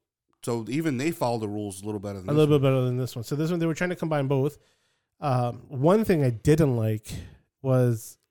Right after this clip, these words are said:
Speaker 2: uh, what was his name? Leon's character.
Speaker 1: Mm-hmm.
Speaker 2: He was, like, he's a badass in the game, but then he, they made him look like a goofball.
Speaker 1: Yeah, like, he shot, like, e-,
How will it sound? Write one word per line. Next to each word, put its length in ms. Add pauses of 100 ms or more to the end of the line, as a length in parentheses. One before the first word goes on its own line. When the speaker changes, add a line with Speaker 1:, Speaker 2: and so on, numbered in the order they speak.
(160)
Speaker 2:
uh, 420
what 160
was 140
his 100
name? 200
Leon's 360
character. 580 (160)
Speaker 1:
Mm-hmm. 200 (320)
Speaker 2:
He 140
was, 380 (300)
like, 200
he's 180
a 40
badass 500
in 40
the 100
game, 420
but 180
then 160
he, 180 (100)
they 200
made 180
him 140
look 220
like 200
a 60
goofball. 680 (480)
Speaker 1:
Yeah, 220
like, 220
he 260
shot, 440
like, 180 (200)
e-, 40